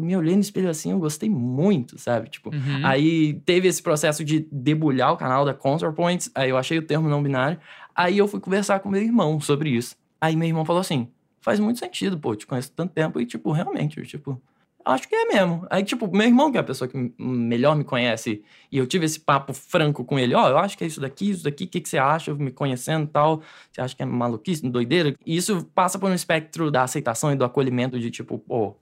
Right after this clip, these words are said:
Speaker 1: eu quero ser acolhido dentro disso aqui." E a postura que meu irmão teve de, tipo, "Não, realmente, te observando e vendo isso daí, tipo, faz muito sentido." Aí nisso eu,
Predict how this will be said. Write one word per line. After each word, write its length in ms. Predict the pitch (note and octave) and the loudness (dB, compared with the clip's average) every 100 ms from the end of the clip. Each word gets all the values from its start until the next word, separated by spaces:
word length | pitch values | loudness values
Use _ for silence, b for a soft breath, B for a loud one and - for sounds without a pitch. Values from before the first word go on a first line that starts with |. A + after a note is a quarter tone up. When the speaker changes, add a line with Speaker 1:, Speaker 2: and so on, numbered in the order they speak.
| _ _ _ | _ _ _
Speaker 1:
eu 80 | - | -12
quero 120 | G#2 | -12
ser 140 | - | -8
acolhido 480 | A2 - F#3+ C3+ B2 | -8 -4 -2 -2 -2
dentro 260 | A#2+ A#2 - | -2 -4 -6
disso 220 | A#2 - | -8 -6
aqui." 380 | A#2+ - A#2 A2 - | -10 -6 -6 -6 -8
E 380 | B2 C#3 D3 D3+ B B B B B | -4 -2 -4 -6 B B B B B
a 100 | - | -2
postura 420 | C#3 D#3+ D#3 G3 E3+ | 0 0 0 2 2
que 100 | D#3+ | 2
meu 100 | D3 | 2
irmão 240 | D3 C#3+ | 2 2
teve 240 | D3 D3+ | 0 0
de, 80 | D#3 | 0
tipo, 220 | D#3 - D#3 | -4 -4 0
"Não, 160 | G3+ | 2
realmente, 720 | G3+ G3 B3 A3 G3+ E3+ A2+ G#2 - _ _ _ | 2 0 0 0 0 0 -2 -4 -14 _ _ _
te 100 | - | -4
observando 640 | C#3+ D3 D3+ C#3 B2 D3+ D#3 | -2 0 0 2 2 4 2
e 100 | B2+ | 0
vendo 280 | B2+ C#3 D3 | 0 0 -2
isso 160 | C#3 | 0
daí, 240 | D3+ C3+ B2+ | 0 0 -2
tipo, 220 | - - | -8 -14
faz 340 | - F#3 F3 | 0 2 2
muito 400 | D3 D3 D#3+ F3 | 4 4 4 0
sentido." 600 | D3+ D#3+ D3+ D#3 D3+ B2+ - B B | -2 -2 -2 0 0 -2 -8 B B
Aí 120 | - | -2
nisso 260 | F#3 G3+ A#3 | 0 0 -2
eu, 140 | F#3 | -6